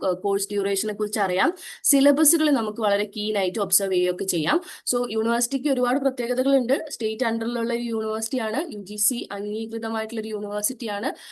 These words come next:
അതുപോലെ തന്നെ, ആ, അസൈൻമെന്റ്സ് നമുക്ക് ഓൺലൈനായിട്ട് സബ്മിറ്റ് ചെയ്യാം. മലയാളത്തിൽ പരീക്ഷ എഴുതാം. അങ്ങനെ ഒട്ടനവധി, ആ, മികച്ച രീതിയിലുള്ള അഭിപ്രായങ്ങളുമായിട്ട് പോകുന്ന ഒരു യൂണിവേഴ്സിറ്റിയാണ്. അപ്പൊ അതുകൊണ്ട് തന്നെ നിങ്ങൾക്ക് മാക്സിമം, ആ, ജോയിൻ ചെയ്യാൻ താല്പര്യമുള്ളവർ ജോയിൻ ചെയ്യുക.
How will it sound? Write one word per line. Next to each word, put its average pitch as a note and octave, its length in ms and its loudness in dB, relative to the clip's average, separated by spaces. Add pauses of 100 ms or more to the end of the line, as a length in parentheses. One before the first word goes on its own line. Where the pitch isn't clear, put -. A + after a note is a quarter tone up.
(180)
അതുപോലെ G3+ 400 -2
തന്നെ, A3 360 -2
ആ, G#3 60 -2
അസൈൻമെന്റ്സ് A3 840 -2
നമുക്ക് G#3+ 540 -4
ഓൺലൈനായിട്ട് G#3 600 -2
സബ്മിറ്റ് G#3 360 -6
ചെയ്യാം. A3+ 300 -2
മലയാളത്തിൽ G3+ 640 0
പരീക്ഷ G3+ 340 -2
എഴുതാം. G#3+ 280 0 (240)
അങ്ങനെ A#3+ 240 2
ഒട്ടനവധി, C#4+ 960 4
ആ, G3+ 180 -2
മികച്ച A3 420 0
രീതിയിലുള്ള G#3+ 560 0
അഭിപ്രായങ്ങളുമായിട്ട് G3 960 0
പോകുന്ന F#3+ 300 -2
ഒരു G3 80 0
യൂണിവേഴ്സിറ്റിയാണ്. F#3 540 -4
അപ്പൊ F3+ 140 -8
അതുകൊണ്ട് F#3+ 280 -4
തന്നെ A3+ 200 -2 (300)
നിങ്ങൾക്ക് G#3 240 -2
മാക്സിമം, A#3+ 840 2
ആ, G3 280 0 (140)
ജോയിൻ G3+ 300 -2
ചെയ്യാൻ G#3+ 200 -2
താല്പര്യമുള്ളവർ G3 580 -2
ജോയിൻ G3 300 -4
ചെയ്യുക. G#3 300 2